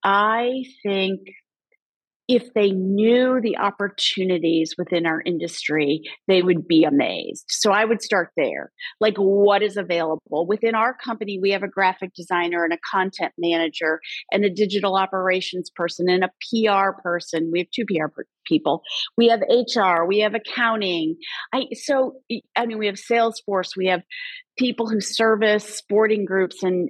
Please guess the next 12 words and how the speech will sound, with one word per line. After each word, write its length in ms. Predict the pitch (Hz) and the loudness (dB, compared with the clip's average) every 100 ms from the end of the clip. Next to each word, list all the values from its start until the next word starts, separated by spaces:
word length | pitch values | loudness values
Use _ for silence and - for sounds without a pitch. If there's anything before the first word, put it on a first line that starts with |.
| - | -2
and 160 | 185 | -2
events, 640 | 180 185 196 190 - - - | 0 2 2 0 -4 -12 -4
and, 280 | 180 170 175 - - - - | -2 -2 -4 -12 -18 -14 -4
um, 380 | 175 170 170 170 | 0 0 0 2
there's 520 | 180 180 175 - - - 190 190 _ _ _ _ - | 2 2 0 -6 -14 -8 -8 -8 _ _ _ _ -8
professional 880 | 180 - 196 - 214 202 208 202 202 - - | -6 -2 -2 0 0 2 2 -2 -6 -16 -4
assistants 640 | 226 - 311 311 - 180 - | -4 0 -2 0 -2 -2 -2
within 280 | 180 185 175 | -6 -2 0
our 200 | 175 - | 0 2
organization. 920 | 185 175 185 175 165 170 170 - 165 - | 0 0 -2 -2 0 -2 -2 -2 -4 -2
I, 140 | 240 - | -6 -6
I, 120 | 196 | -8